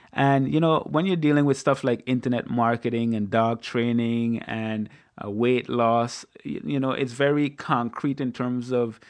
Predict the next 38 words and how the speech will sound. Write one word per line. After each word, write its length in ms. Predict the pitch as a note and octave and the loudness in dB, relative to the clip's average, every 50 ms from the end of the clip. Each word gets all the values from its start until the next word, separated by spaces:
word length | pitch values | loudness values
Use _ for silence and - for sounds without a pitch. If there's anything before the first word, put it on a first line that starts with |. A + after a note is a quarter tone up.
| - - _ - | -20 -20 _ -6
the 100 | B2+ A#2 | -6 -4
types 380 | A#2 - - C3+ C3+ - - | -2 0 2 2 2 0 -2
of 100 | B2 - | -10 -12
products 520 | - - C#3 A#2+ A#2 A2+ A2+ A2+ - - - | -4 -2 0 0 2 0 -2 -4 -8 -8 -8
that 320 | - A2+ G#2+ G#2 - - | -6 -6 -6 -6 -10 -8
people 460 | - C3 B2+ - - A2 A2+ G#2+ A2 - - _ _ _ - | -6 -6 -4 -4 -2 -4 -4 -4 -6 -8 -16 _ _ _ -6
typically 580 | - F#3+ F3 E3 D#3 D3 - C3+ B2+ B2 A2+ | -4 -2 -2 -2 -4 -4 -4 -2 -2 -2 -2
do. 400 | A2 A2+ A#2+ C#3 C3 G#2+ - B2 - - _ _ _ _ _ - - _ _ _ _ _ - | -2 -2 0 0 0 0 -2 -4 -10 -18 _ _ _ _ _ -20 -20 _ _ _ _ _ 0
But 220 | D3+ E3+ E3+ - - | 0 2 2 2 0
if 180 | D#3+ E3 - | -2 0 0
your 140 | G3+ G#3 A3 | 2 2 4
niche 300 | G#3 G#3 A3 G#3+ G#3+ - | 4 4 2 2 0 -2
is 100 | F#3+ - | -4 -6
something 380 | - - E3+ D#3 D3 - E3 E3 | -4 -4 -4 -4 -4 -4 -2 0
that's 240 | D#3 C3+ - - | 0 -2 -2 -4
totally 420 | - - - G3+ F#3+ F3 E3+ F3 E3+ | -12 -8 -4 -2 -2 0 0 -2 -2
different, 540 | D3+ C#3 B2+ A#2 - - A2+ A2 A#2 - - _ _ _ _ _ _ _ - | -2 0 -2 -2 -2 -4 -6 -6 -6 -8 -12 _ _ _ _ _ _ _ -4
there 180 | C3+ D3 D3+ | 0 0 2
might 320 | D3+ D3+ D3+ D#3 F#3+ F3+ F3+ | 2 2 2 0 0 0 -2
be 120 | G3+ F#3 | -2 -2
something 360 | - - E3 D#3 D#3 - D#3 D3+ | 0 0 -2 -2 -2 -2 -2 -2
that 140 | D3 - | -2 -2
you 160 | - C3+ F3 E3+ | 0 -2 -2 0
can 220 | - G3 F#3 D#3 | 0 -2 -2 -2
develop 580 | C#3 B2+ B2+ - F3 F3+ F#3 D#3 A#2+ - - - _ _ _ _ _ | -2 -4 -2 0 0 2 2 2 0 -4 -6 -12 _ _ _ _ _
that's 260 | - C3+ B2+ A#2+ - | 0 0 0 0 -2
specific 640 | - - - D3+ C#3 C#3+ - - D3+ - - G#3+ G#3 - | -6 -8 -4 -4 -4 -2 -2 -4 -2 0 -2 -4 -4 -4
to 100 | - E3 | -4 0
your 200 | C#3+ C#3+ C3+ C3 | 2 2 4 4
niche 420 | B2+ C3 A#2+ A2 B2+ - - - _ _ _ _ _ | 4 2 0 -2 -4 -8 -14 -20 _ _ _ _ _
that 400 | C3+ C#3 C3+ C3 B2+ A#2+ - - - | 0 2 2 2 2 0 -2 -4 -6
your 240 | A2+ A#2+ C#3 D3+ D#3 | -4 0 0 0 0
target 420 | D#3 - E3+ F3+ F3+ D#3+ F3 F3 - | -2 -4 -2 -2 0 0 -2 -4 -2
audience 520 | - - B2 B2 B2 B2 B2 B2 C3 - | -2 -2 0 0 0 0 -2 -2 -4 -6
might 220 | - B2 A#2+ A2+ - | -8 -8 -8 -8 -8
find 340 | - - A#2+ A2 A2 A2+ A2+ | -6 -6 -4 -4 -4 -4 -6
extremely 540 | A2+ - - - - B2 A#2 A#2 A#2 A#2+ | -8 -10 -8 -6 -4 -2 -2 -2 -2 -2
valuable. 640 | A#2 A#2+ E3 F3 F#3+ G3+ F3+ C3+ A#2 G#2 - - - | -4 -4 -6 -6 -4 -2 -2 -2 -2 -4 -4 -8 -12